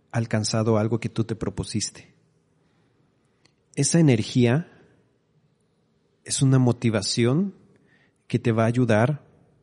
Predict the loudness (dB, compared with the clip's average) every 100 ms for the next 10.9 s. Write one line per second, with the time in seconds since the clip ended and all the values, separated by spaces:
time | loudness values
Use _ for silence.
0 | _ _ _ _ _ _ _ _ _ _
1 | -6 -2 -2 0 -2 -2 -4 -6 -8 -12
2 | -8 -4 -4 -4 -12 -16 -16 _ _ _
3 | _ _ _ _ _ _ _ _ _ _
4 | 2 2 2 0 -2 -2 -2 -2 -4 -4
5 | -4 -4 -2 -4 -4 -6 _ _ _ _
6 | _ _ _ _ _ _ _ _ _ _
7 | -6 -4 -2 -2 -4 -4 -6 -10 _ _
8 | _ _ _ _ -6 -2 -2 -2 -4 -6
9 | -6 -8 -8 -8 -8 -10 -16 _ _ _
10 | _ _ _ -6 -4 -2 -2 -4 -6